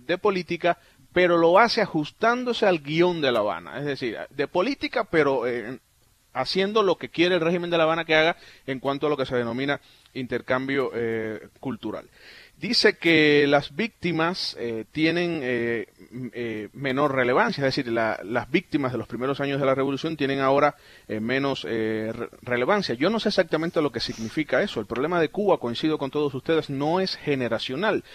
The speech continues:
El problema de Cuba es entre una ciudadanía y una dictadura. Y una dictadura que afecta lo mismo a quienes se fueron en el año mil novecientos sesenta que a quienes están ahora cogiendo un bote y lanzándose a la mar. Los afecta casi de la misma manera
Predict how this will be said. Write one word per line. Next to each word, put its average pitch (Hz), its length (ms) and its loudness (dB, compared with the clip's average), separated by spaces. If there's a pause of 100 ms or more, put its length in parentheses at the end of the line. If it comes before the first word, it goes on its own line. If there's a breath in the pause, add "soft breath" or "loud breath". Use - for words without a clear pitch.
(120)
El 110 100 -10
problema 160 340 -4
de 175 100 -4
Cuba 180 320 2
es - 160 -2
entre 131 440 -4
una 196 220 0
ciudadanía 143 600 2
y 165 60 2
una 147 140 0
dictadura. 98 520 -4 (240 loud breath)
Y 151 100 -4
una 226 140 0
dictadura 180 460 2
que - 100 0
afecta 180 420 4
lo 147 160 6
mismo 143 420 -2
a 117 60 -2
quienes 117 220 -8
se 117 80 -8
fueron 180 280 0
en 143 60 -2
el 127 80 -2
año 165 220 -2
mil 165 80 -4
novecientos 160 380 -6
sesenta 156 380 -2
que - 100 -4
a 131 40 -8
quienes 120 280 -4
están 139 280 -2
ahora 139 260 2 (160)
cogiendo 139 360 -6
un 131 80 -6
bote 127 300 -2 (220 loud breath)
y 123 100 -4
lanzándose 120 500 -6
a - 20 -2
la 117 80 -2
mar. 196 240 2
Los 131 220 -4
afecta 202 340 -2
casi 202 360 2
de 165 100 4
la 131 100 4
misma 160 300 -2
manera 160 360 2